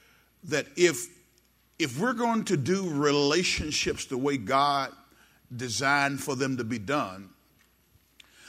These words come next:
that cannot happen if we don't learn what forgiveness is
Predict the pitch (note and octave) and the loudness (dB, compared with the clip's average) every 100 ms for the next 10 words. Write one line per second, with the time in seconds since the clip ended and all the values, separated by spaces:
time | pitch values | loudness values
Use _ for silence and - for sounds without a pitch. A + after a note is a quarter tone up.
0 | - A2 E3+ F#3 - - A3+ A3 G#3 G#3+ | -14 -2 0 0 4 6 6 4 0 -2
1 | - G#3+ F#3+ - G#2 A#2+ C#3 - _ _ | 0 2 0 0 -8 -12 -14 -20 _ _
2 | _ _ _ _ _ _ _ _ _ _ | _ _ _ _ _ _ _ _ _ _
3 | - D3 A2+ F3 D#3+ C#3 C#3+ E3+ D3+ C3+ | 0 0 2 0 0 0 0 2 2 2
4 | B2 A#2+ B2+ A#2+ _ _ _ _ B2+ D3 | -2 -6 -8 -12 _ _ _ _ -2 -2
5 | C#3+ C3+ A2+ B2 D#3+ F#3 F#3 - B2+ B2 | -2 -6 -4 0 -2 0 -2 -2 -4 -4
6 | G2+ A2 - | -6 -10 -14